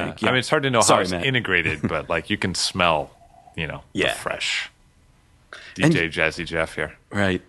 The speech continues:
Speaker 1: A-, and, you know, I love smelling these wines 'cause there's so many different, uh, pieces to it. You know,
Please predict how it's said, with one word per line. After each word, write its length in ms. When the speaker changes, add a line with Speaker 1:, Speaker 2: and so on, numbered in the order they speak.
Speaker 1:
A-, 280
and, 120
you 60
know, 160
I 120
love 300
smelling 340
these 200
wines 400
'cause 160
there's 180
so 240
many 260
different, 560
uh, 280
pieces 400
to 160
it. 140
You 100
know, 320